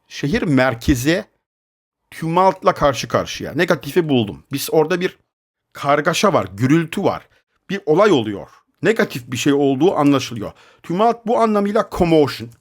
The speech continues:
Tam anlamıyla kargaşa demektir arkadaşlar. Uproar da olabilir. Chaos zaten bildiğimiz bir sözcük. Turmoil mutlaka bilirim. Mesela bir yerde political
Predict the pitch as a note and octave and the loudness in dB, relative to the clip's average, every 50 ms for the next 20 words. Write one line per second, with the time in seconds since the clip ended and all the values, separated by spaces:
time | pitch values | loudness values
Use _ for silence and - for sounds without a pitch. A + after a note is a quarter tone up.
0 | _ _ _ _ _ _ _ _ _ _ _ _ _ - F#3 F#3 D#3+ D3 C#3 C3+ | _ _ _ _ _ _ _ _ _ _ _ _ _ -2 0 2 2 2 2 2
1 | C3+ C#3+ C#3+ - C#3 B2+ B2+ B2+ B2+ A#2 C#3+ B2+ A#2 A#2 - - G2+ E2+ E2+ - | 2 0 0 0 -2 0 0 0 0 0 0 0 -2 -2 -4 -8 -10 -10 -10 -12
2 | F#2+ - - D2+ - _ _ _ _ _ _ - C#3+ B2 - - D3+ F3 F#3 F#3+ | -16 -18 -18 -18 -20 _ _ _ _ _ _ -2 -2 -2 -4 -2 0 2 4 4
3 | F#3+ D#3 D#3 D3 A#2+ A#2 G#2 F#2 F#2+ F#2 - - - - - _ _ _ _ _ | 4 4 4 4 4 4 2 -2 -4 -10 -16 -18 -20 -20 -20 _ _ _ _ _
4 | _ _ _ _ _ _ _ _ _ - - - F#3+ F3 C#3 B2 A#2+ - - - | _ _ _ _ _ _ _ _ _ -6 -2 2 2 4 2 2 0 -6 -12 -16
5 | - - - C#3+ D3 D#3 D3+ - C#3+ B2 B2 A2 - G2 A#2 B2 B2+ A#2+ B2 C3 | -16 -4 0 2 2 2 2 0 -2 -2 -4 -6 -8 -6 -4 -2 0 2 4 4
6 | D3 C#3+ D3 D3 D3+ B2+ - - C#3 A2+ G#2 - - - - _ _ _ _ _ | 4 4 2 0 0 0 2 2 2 2 2 -2 -6 -16 -20 _ _ _ _ _
7 | _ _ _ _ _ _ _ - - G#3 A3+ G#3+ F#3 D3+ B2 G2+ F2+ D2+ C2 _ | _ _ _ _ _ _ _ -2 2 4 4 4 4 2 0 -2 -4 -8 -14 _
8 | _ _ _ _ _ _ _ - D#3 F#3+ - - C#3 A#2 - C3+ A#2 G#2 G#2+ A2 | _ _ _ _ _ _ _ -8 -8 -6 -2 -2 -2 0 0 0 0 0 -2 -4
9 | G#2+ G#2 G#2+ - - _ _ _ _ - - C#3 - A#2+ B2 B2+ D3 D#3+ F3 D#3+ | -8 -8 -8 -12 -16 _ _ _ _ -6 -4 -4 -4 -2 -4 -4 0 2 2 2
10 | D#3 D3 D#3 E3+ E3 D#3+ - _ _ _ _ _ _ _ _ - - D#3 F3+ F3+ | 2 2 2 0 0 0 -2 _ _ _ _ _ _ _ _ -6 0 2 2 2
11 | - F3+ - - - D#3 D3+ C3 | 2 -2 -4 0 0 0 0 0